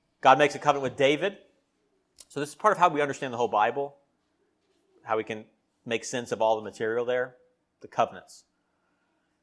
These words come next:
So he makes a covenant with Abraham, makes a covenant with Moses. He makes a covenant with King David. And he tells King David in Second Samuel seven, "You will have children,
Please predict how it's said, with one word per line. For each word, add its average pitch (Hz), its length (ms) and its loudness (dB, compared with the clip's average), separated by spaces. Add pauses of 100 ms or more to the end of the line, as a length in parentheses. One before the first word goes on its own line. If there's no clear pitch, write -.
So - 100 -10
he - 20 -6
makes 131 200 0
a - 20 -14
covenant 127 280 0
with 127 100 4
Abraham, 139 320 -2
makes 113 140 -6
a - 40 -18
covenant 113 280 -6
with 110 40 -12
Moses. 127 300 -4
He 135 80 -8
makes 147 160 0
a - 40 -20
covenant 147 300 0
with - 120 -20
King 160 260 -8
David. 143 400 2 (140)
And - 40 -14
he 117 60 -10
tells 214 340 6
King 175 200 -2
David 139 240 2
in 120 60 -10
Second 139 220 -2
Samuel 131 300 -6
seven, 131 460 2 (1200)
"You 214 640 0 (760)
will 127 120 0
have 139 220 4
children, 127 420 -2